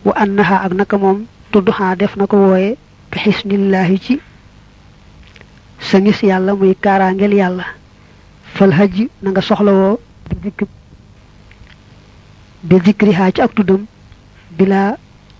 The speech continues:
tanaahin ci lu dul daytal, maanaam ci lu amul yemukaay. Ne, li ñu wax ne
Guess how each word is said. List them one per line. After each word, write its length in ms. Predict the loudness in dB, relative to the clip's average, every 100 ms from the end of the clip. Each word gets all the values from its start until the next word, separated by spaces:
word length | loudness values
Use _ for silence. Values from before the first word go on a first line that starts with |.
| -20 -20 -20 -4
tanaahin 400 | 0 2 2 2
ci 80 | 2
lu 100 | 2
dul 160 | 2 2
daytal, 340 | 0 -2 -4
maanaam 340 | -4 -4 -4 0
ci 80 | 2
lu 100 | 4
amul 180 | 2 2
yemukaay. 460 | 0 0 -2 -4 -10 -18 -12 -10 -10 -16 -20 -20 -20 -20 -20 -20 -4
Ne, 360 | 2 2 2 -2 -12 -20 _ -20 -20 _ -20 -20 -20 -20 -20 -20 -20 -20 -20 -20 -20 -2 4
li 80 | 6
ñu 100 | 4
wax 160 | 2
ne 260 | -2 -4